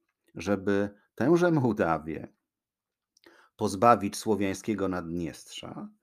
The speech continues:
które historycznie rzecz biorąc chyba bym wliczył do części Ukrainy, a w-, aż wreszcie w trzysetną rocznicę wspomnianej już ugody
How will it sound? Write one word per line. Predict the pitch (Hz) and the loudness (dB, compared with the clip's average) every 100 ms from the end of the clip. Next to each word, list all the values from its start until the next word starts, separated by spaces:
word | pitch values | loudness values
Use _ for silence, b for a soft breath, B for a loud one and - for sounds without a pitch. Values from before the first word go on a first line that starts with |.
| _ _ _ | _ _ _
które | - 104 98 101 | -10 -4 -4 -4
historycznie | 101 - 107 127 123 | -8 -6 -6 -2 -4
rzecz | 98 87 | -4 -4
biorąc | 107 120 90 - | -2 -2 -4 -10
chyba | - - 113 117 107 | -18 -8 -8 -4 -4
bym | 90 87 | -4 -6
wliczył | 98 104 - 90 | -8 -10 -8 -10
do | 85 | -10
części | - 98 95 - - | -10 -12 -12 -12 -14
Ukrainy, | - 92 104 110 - - 165 175 _ _ _ _ _ _ _ _ _ _ _ _ _ _ _ _ - | -14 -12 -12 -12 -12 -12 -12 -16 _ _ _ _ _ _ _ _ _ _ _ _ _ _ _ _ 2
a | 131 143 147 147 135 | 6 8 10 10 8
w-, | 104 - | 2 -2
aż | 120 113 | -2 0
wreszcie | 113 143 151 - - 92 107 | 2 2 0 -2 -4 -6 -8
w | - | -10
trzysetną | - - - - 151 - 139 117 | -10 -6 -6 0 -2 0 -2 0
rocznicę | 104 - - 95 - - - - 196 _ _ _ _ | -2 -6 -6 -6 -6 -14 -14 -14 -16 _ _ _ _
wspomnianej | - - 101 98 113 160 135 104 92 | -16 -6 -2 0 0 0 0 -2 -4
już | 92 87 - | -8 -10 -12
ugody | 92 87 98 101 80 - - | -10 -2 2 2 2 -6 -10